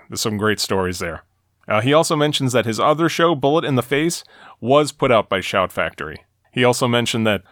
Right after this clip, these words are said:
they did a Sketchfest reunion of Sledgehammer, and he would love Shout Factory to reissue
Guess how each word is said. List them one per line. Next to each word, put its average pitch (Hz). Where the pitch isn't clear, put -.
they 117
did 110
a 104
Sketchfest 123
reunion 131
of 139
Sledgehammer, 160
and 107
he 113
would 107
love 120
Shout -
Factory 110
to 107
reissue 107